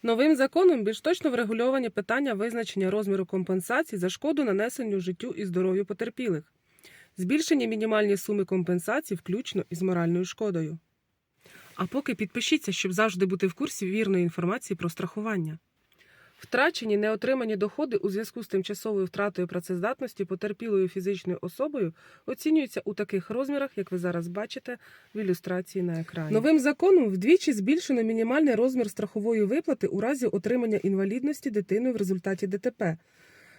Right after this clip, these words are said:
Втрачені, неотримані доходи потерпілої фізичної особи у зв'язку з стійкою втратою чи зменшенням професійної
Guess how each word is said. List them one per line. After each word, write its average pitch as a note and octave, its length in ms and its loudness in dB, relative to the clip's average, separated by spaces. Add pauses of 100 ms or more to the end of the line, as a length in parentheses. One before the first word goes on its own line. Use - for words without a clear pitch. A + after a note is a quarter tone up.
(100)
Втрачені, G3+ 600 2
неотримані G3+ 600 2
доходи B3 460 0
потерпілої G#3 600 2
фізичної G3+ 560 -2
особи B3+ 420 0
у - 140 0
зв'язку A3+ 380 0
з - 40 -10
стійкою A#3 480 2
втратою F#3 480 0
чи F#3+ 120 -2
зменшенням F#3 520 0
професійної F#3 760 -2